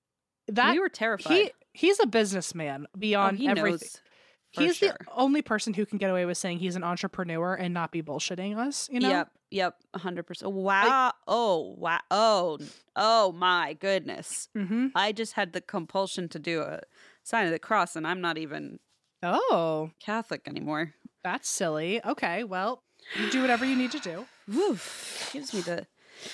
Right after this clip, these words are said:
Speaker 2: ooh, a Lily gives me the creeps. I don't wanna insult her, you know, but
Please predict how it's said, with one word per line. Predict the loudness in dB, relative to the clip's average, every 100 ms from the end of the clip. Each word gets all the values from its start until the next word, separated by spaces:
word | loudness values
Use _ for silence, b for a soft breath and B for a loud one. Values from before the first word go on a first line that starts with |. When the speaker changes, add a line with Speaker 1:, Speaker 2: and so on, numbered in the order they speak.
| B B
Speaker 2:
ooh, | 2 4 4 4 2 0
a | 0 0
Lily | 2 2 2
gives | -2 -2
me | -4
the | -4 _ _ _ _ _ _ _ _ _
creeps. | -8 -2 -2
I | 0
don't | 0
wanna | 0 0
insult | -2 -2 -4 -2
her, | -4 0
you | 0
know, | 2 0
but | 0 -2